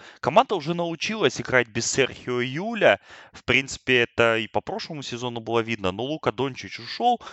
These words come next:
он как раз так освободил пространство и для Кампаццо, и для Казора, и для того же Рэндольфа, который очень сильный сезон, на удивление, проводит. Плюс, опять же, есть Филиппе Рейс.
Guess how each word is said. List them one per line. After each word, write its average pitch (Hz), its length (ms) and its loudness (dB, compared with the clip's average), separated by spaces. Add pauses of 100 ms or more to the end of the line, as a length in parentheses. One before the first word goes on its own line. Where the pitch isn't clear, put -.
(120)
он 113 140 -10
как 127 160 -8
раз 131 160 2
так - 180 -2
освободил 127 600 0
пространство 101 720 2
и 110 80 2
для 101 160 2
Кампаццо, 147 800 2 (480)
и 117 140 2
для 107 240 4
Казора, 131 880 2 (420)
и 120 100 2
для 117 240 4
того 123 240 0
же 107 140 -2
Рэндольфа, 156 500 2
который 120 400 -2 (140)
очень 131 320 2
сильный 80 400 -6
сезон, 85 580 -10
на 98 80 2
удивление, 98 720 0
проводит. 151 580 -4 (180)
Плюс, 101 280 -8
опять - 320 -2
же, 87 80 -8
есть 82 200 -10
Филиппе 87 360 -6
Рейс. 101 340 0